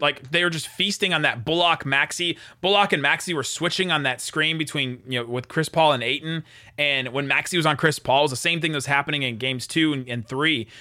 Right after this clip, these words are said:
where Chris, where Maxey's on Chris Paul, and then all of a sudden Chris Paul has, you know, a, a, a jumper, and he can just hit over the top of him. And him and Ayton were really feasting on that matchup.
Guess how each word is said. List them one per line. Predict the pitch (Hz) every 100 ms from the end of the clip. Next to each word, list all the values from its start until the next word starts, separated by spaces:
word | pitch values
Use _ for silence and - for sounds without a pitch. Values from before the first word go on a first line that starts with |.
| -
where | 135
Chris, | - 180 156
where | 143 135
Maxey's | 151 - 170 151
on | 131
Chris | 151 131
Paul, | - 147
and | 135
then | 127
all |
of | 135
a |
sudden | 131
Chris | 127 143
Paul | - 143 139
has, | 131 120 104 - - -
you | 131
know, | 123 117
a, | 120
a, | 113 107 123
a |
jumper, | 117 139 139 127 117
and |
he | 131
can | 131
just | 120 -
hit | 147
over | 131 123
the | 110
top | 139 123 113
of | 110
him. | 104 98 - - _ _ _ _ -
And | 139 135 120 - - -
him | 156 175
and |
Ayton | 147 160 147
were | 131
really | 123 165 160
feasting | - 139 143 135
on | 117
that | 113 101
matchup. | 127 180 - 131 104